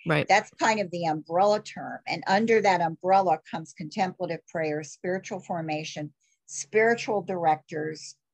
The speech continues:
Speaker 2: you know, spiritual practices, spiritual disciplines. Uh,
Speaker 1: Yeah.
Speaker 2: sometimes they'll say rhythms, you know,
Speaker 1: Yep,
Speaker 2: spiritual
Speaker 1: yep.
Speaker 2: rhythms will get, you know,
Speaker 1: Which
Speaker 2: this
Speaker 1: that
Speaker 2: is
Speaker 1: Ruth Haley Barton book, Sacred
Speaker 2: Yeah,
Speaker 1: Rhythms.
Speaker 2: Sacred
Speaker 1: There's so much
Speaker 2: Rhythms.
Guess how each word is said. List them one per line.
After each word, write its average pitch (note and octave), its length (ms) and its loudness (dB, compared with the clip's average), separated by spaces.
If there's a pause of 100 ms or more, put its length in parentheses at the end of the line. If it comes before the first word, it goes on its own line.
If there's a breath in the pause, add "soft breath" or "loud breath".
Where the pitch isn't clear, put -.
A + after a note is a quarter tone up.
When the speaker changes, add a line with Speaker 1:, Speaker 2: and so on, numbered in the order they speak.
(140)
Speaker 2:
you E3+ 100 -6
know, D3 80 -2
spiritual G#3+ 680 0
practices, E3 680 0
spiritual G#3 540 -2
disciplines. D3+ 1000 -4 (400 soft breath)
Uh, D#3+ 320 6
Speaker 1:
Yeah. - 40 -14 (140)
Speaker 2:
sometimes G#3+ 480 2
they'll F#3 240 4
say E3+ 340 0
rhythms, D#3+ 760 -2 (120)
you F3 100 -2
know, D#3 260 4
Speaker 1:
Yep, E3 140 6
Speaker 2:
spiritual F#3+ 340 2
Speaker 1:
yep. E3 160 6
Speaker 2:
rhythms F3 580 0
will D#3 240 -4 (120)
get, E3+ 200 0
you E3 100 -6
know, F#3 40 8
Speaker 1:
Which G3 120 8
Speaker 2:
this F#3 60 0
Speaker 1:
that F#3+ 140 6
Speaker 2:
is - 40 2
Speaker 1:
Ruth G3 240 8
Haley F3+ 260 8
Barton E3+ 340 6
book, E3 280 6
Sacred E3+ 520 6
Speaker 2:
Yeah, F3+ 40 6
Speaker 1:
Rhythms. E3 640 8
Speaker 2:
Sacred G#3+ 440 6
Speaker 1:
There's A#3 180 12
so D#4+ 60 10
much E4+ 160 12
Speaker 2:
Rhythms. C4 80 10